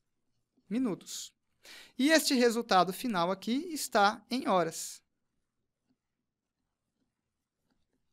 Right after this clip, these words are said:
Portanto, se a gente pegar o último quociente e os restos parciais,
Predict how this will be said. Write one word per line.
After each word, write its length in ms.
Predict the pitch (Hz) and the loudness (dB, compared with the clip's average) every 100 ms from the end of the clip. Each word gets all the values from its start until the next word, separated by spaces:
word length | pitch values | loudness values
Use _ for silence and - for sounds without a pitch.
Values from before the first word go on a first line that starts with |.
| _ _ _ _ _ _ _ - _ - | _ _ _ _ _ _ _ -20 _ -2
Portanto, 680 | 302 262 277 320 277 147 - | 0 2 4 4 4 -4 -8
se 160 | - | 0
a 40 | 208 | 2
gente 260 | 220 240 | 2 -2
pegar 460 | - 240 190 170 - | 0 2 6 4 2
o 60 | 208 | -4
último 600 | 214 247 320 - 277 277 | 0 2 2 0 -4 -4
quociente 1040 | - 254 247 - 247 208 165 - - - - | 0 0 2 0 0 0 0 -4 -8 -10 -8
e 160 | 190 | -2
os 180 | 208 202 | -2 -2
restos 520 | 170 170 165 - 156 | -2 0 0 -4 -12
parciais, 880 | - 151 147 - 196 262 147 - - | -6 -4 -4 0 2 2 0 -6 -10